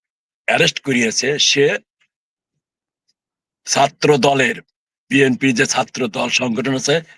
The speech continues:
তার এক নেতা, এবং তারা, সে পুলিশকে বলেছে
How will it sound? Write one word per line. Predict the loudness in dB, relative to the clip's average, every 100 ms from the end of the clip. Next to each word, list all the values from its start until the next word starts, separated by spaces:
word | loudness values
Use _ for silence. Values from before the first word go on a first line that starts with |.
| _
তার | 0 2
এক | 2 0
নেতা, | -6 -8 -8 -10 -10 -12
এবং | 0 2 2
তারা, | 2 2 4
সে | 2 0
পুলিশকে | 0 0 -2 0 -2
বলেছে | -2 -4 -2 -2 -2